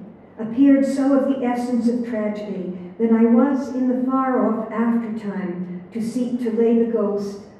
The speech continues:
by wrapping it, a particular occasion aiding,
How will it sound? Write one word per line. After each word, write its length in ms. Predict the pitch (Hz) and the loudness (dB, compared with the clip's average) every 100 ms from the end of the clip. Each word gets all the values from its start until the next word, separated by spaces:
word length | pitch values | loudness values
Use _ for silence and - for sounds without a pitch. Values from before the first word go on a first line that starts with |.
| - | -16
by 120 | 208 202 | -10 -8
wrapping 640 | 202 240 254 254 254 240 | -4 -4 -4 -2 0 2
it, 180 | 240 233 - - - - | 0 0 -4 -12 -14 -12
a 80 | 202 | -10
particular 680 | 208 - 285 302 302 277 233 | -6 -6 -8 -8 -4 0 2
occasion 580 | 233 233 240 233 226 220 | 2 2 4 4 4 4
aiding, 680 | 226 208 202 190 185 - | 4 4 2 -2 -6 -8